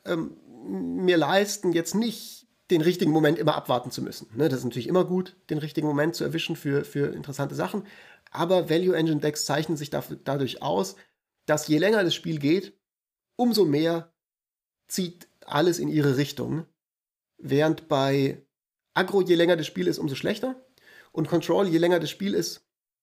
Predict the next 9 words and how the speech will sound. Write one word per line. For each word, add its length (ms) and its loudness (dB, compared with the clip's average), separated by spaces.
umso 220 0
schwieriger 500 4
wird's, 160 2
das 180 -10
richtige 280 -2
Timing 360 0
zu 120 -6
erwischen 320 -12
zumindest. 500 -16